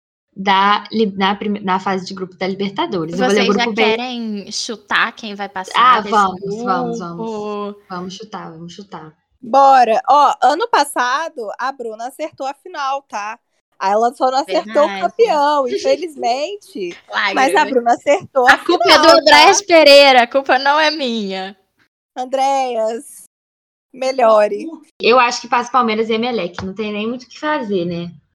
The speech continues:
Speaker 2: Eu concordo.
Speaker 1: E
Speaker 2: E eu diria que nessa ordem. Palmeiras
Speaker 1: Sim.
Speaker 2: em primeiro, Emelec em segundo.
Speaker 1: Sim.
Speaker 3: Acaba que são os times mais tradicionais, assim, né?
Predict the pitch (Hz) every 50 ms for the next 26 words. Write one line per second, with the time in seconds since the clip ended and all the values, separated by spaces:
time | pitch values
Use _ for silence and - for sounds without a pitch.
0 | _ _ - 226 220 - 254 254 277 - - 226 208 208 208 220 240 247 254 254
1 | 262 254 - 294 285 294 302 330 359 - 320 294 285 277 302 302 - 415 359 294
2 | 220 185 185 185 170 180 180 175 190 185 _ _ _ _ _ _ _ _ _ _
3 | _ - 208 214 208 208 233 262 233 202 185 175 - 208 220 208 208 220 220 240
4 | 233 226 233 226 220 220 - 233 226 - 240 220 180 151 _ _ _ _ _ _
5 | _ _ _ _ _ _ - 196 180 - - - - 302 302 302 330 320 339 392
6 | 381 - 403 330 302 311 320 - - 339 277 269 277 294 262 247 262 254 - 262
7 | 269 - - - 302 285 277 240 202 202 220 247 233 196 220 - - - 208 214
8 | 233 254 262 254 226 208 208 214 233 247